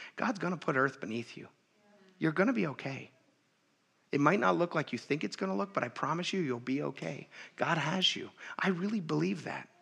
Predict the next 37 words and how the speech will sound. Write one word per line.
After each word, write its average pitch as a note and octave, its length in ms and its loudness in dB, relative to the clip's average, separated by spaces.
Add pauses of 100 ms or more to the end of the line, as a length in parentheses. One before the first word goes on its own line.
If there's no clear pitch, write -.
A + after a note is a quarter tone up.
(520)
I F3 60 2
believe F#3+ 320 6
that G#3 120 8
with D3+ 120 2
all E3+ 100 6
my F3 140 4
heart. F3 340 -2 (960)
And D#3 100 4
I E3 40 8
want F3 320 6
to E3+ 80 -2
see G3+ 320 2
other F#3 200 4
believers D#3+ 600 4 (220)
come G3 180 6
along F#3 360 8
and B2+ 80 4
be D3+ 120 6
like, - 240 2
"Yes, F3 320 -2 (240)
I G3 100 2
believe B2 300 0
it - 100 -4
too." A3 180 2
Because D#3 280 0
again, D#3 360 4 (240)
I A3 140 8
believe G#3 460 8
God F3 320 6
moves G3 500 4 (260)
in G3+ 160 8
people C#4 380 4
that A#3 100 8
are G3 60 8
willing A#3 400 6
to G3 100 -2
say, A3+ 380 8